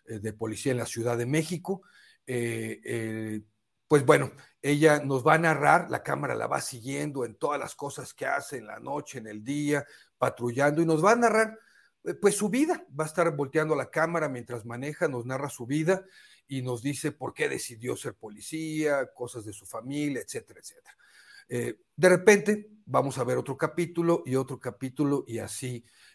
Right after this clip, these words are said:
eh, se va. En algún momento, eh, el documental está entrevistando a, a ella y a otro personaje masculino, también policía, y, eh, cambia súbitamente el documental. De repente,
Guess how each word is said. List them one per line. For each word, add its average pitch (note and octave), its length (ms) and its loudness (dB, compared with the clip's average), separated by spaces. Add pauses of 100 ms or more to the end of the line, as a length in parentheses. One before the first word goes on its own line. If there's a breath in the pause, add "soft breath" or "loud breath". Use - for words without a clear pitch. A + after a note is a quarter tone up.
eh, G#2 240 -6
se G#2 220 -6
va. - 260 -8 (360 loud breath)
En D3 140 2
algún F#3 220 6
momento, G3+ 580 6
eh, B2 320 2
el A#2+ 140 -4
documental B2+ 720 0
está C#3 400 2
entrevistando C#3 880 -2 (160)
a, A2 380 -4
a A#2+ 140 0
ella D3+ 420 2
y A#2+ 140 -4
a B2 80 4
otro F3 340 2
personaje B2+ 720 -4 (260 soft breath)
masculino, B2 720 -6
también A#2 360 -8
policía, C3+ 560 -6 (680 soft breath)
y, E3+ 440 0
eh, B2+ 400 0 (220)
cambia E3 420 2
súbitamente B2 920 -4 (360)
el A#2+ 140 -4
documental. G#2 640 -12
De A2+ 80 -6
repente, E3 640 4